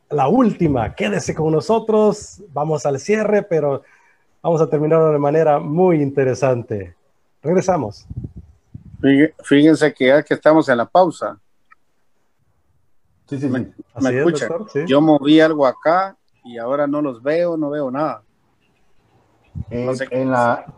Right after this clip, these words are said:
Speaker 3: en la cámara, le dio cancelar a la cámara, doctor.
Speaker 1: Ajá.
Speaker 2: No, yo no
Speaker 1: Sí.
Speaker 2: no, es que me estaba entrando una llamada.
Speaker 3: Ah, está en
Speaker 2: No,
Speaker 3: el
Speaker 2: no,
Speaker 3: teléfono.
Speaker 2: es que se desapareció todo, yo solo los escucho. Pero mi celular aquí tengo, me salen los chats, me sale WhatsApp, me sale cualquier cosa,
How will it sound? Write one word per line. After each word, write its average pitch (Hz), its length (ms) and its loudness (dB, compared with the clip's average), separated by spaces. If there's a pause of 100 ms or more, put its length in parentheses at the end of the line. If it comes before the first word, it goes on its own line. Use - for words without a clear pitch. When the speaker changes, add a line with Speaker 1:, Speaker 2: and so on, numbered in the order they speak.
(160)
Speaker 3:
en 131 180 -4
la 123 180 -2
cámara, 180 720 2
le 123 260 -2
dio 143 220 2
cancelar 156 460 2
a 160 60 4
la 135 120 2
cámara, 139 380 2
doctor. 90 400 -4
Speaker 1:
Ajá. 127 240 -4
Speaker 2:
No, 143 160 4
yo 147 140 4
no 165 80 2
Speaker 1:
Sí. 131 200 -10
Speaker 2:
no, 147 220 2
es 143 140 0
que 151 180 2
me 131 180 0
estaba 160 280 2
entrando 170 320 0
una 170 160 0
llamada. 131 500 0 (920)
Speaker 3:
Ah, 160 220 2
está - 140 0
en 135 60 2
Speaker 2:
No, 156 60 4
Speaker 3:
el 170 80 0
Speaker 2:
no, 160 100 4
Speaker 3:
teléfono. 107 280 -2 (420)
Speaker 2:
es 131 140 -8
que 165 100 0
se 151 120 0
desapareció 120 600 0
todo, 165 320 2
yo 127 100 -4
solo 175 200 0
los 165 200 2
escucho. 120 500 -4 (760)
Pero 117 240 -4
mi 117 140 -8
celular 117 420 2
aquí 160 220 -2
tengo, 160 360 2
me 135 140 0
salen 147 380 2
los 123 180 -4
chats, 151 420 2
me 131 100 -6
sale 139 200 -4
WhatsApp, 147 460 -2
me 135 100 -6
sale 139 220 -6
cualquier 127 380 -8
cosa, 160 360 -6